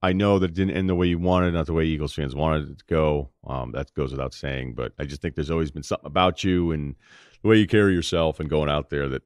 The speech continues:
you know, maybe neutral fans are rooting for you to try to find a way to get it done. So good luck with everything. And, um, like I said, you know, if you come back and play, people will be happy, and I'm sure E S P N will take you back. So enjoy the time away from it, all right?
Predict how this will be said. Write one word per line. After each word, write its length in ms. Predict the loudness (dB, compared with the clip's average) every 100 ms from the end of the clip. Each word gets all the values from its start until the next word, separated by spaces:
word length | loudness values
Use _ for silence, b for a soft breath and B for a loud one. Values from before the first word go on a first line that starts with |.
| -10
you 100 | -8
know, 120 | -8 -6
maybe 240 | -6 -4
neutral 280 | -4 -6 -6
fans 280 | -4 -4 -6
are 40 |
rooting 240 | -8 -10
for 180 | -8 -6
you 60 | -6
to 60 |
try 140 | -6 -8
to 80 | -6
find 200 | -8 -8
a 40 |
way 80 | -8
to 80 | -10
get 120 | -12
it 80 | -10
done. 240 | -8 -8
So 260 | -2 0 2
good 160 | 4 6
luck 180 | 6 6
with 120 | 4
everything. 520 | 4 2 2 2 2
And, 280 | 2 0 0
um, 320 | 0 0 -2
like 180 | -6 -4
I 40 | -4
said, 280 | -2 -2
you 80 | -2
know, 100 | -4
if 100 | -6
you 60 | -6
come 140 | -4
back 220 | -2 -2
and 80 | -4
play, 200 | -2 -2
people 200 | -2 -6
will 60 | -6
be 100 | -4
happy, 360 | -4 -4 -4 -6
and 100 | -8
I'm 100 | -8
sure 180 | -4
E 100 | -4
S 80 | -6
P 100 | -8
N 40 | -8
will 60 |
take 200 | -8 -10
you 60 | -10
back. 260 | -10 -10 -10
So 220 | -8 -6
enjoy 280 | -6 -2 0
the 80 | 0
time 220 | -2 -2
away 180 | -4 -6
from 140 | -8
it, 80 | -4
all 60 |
right? 140 | -2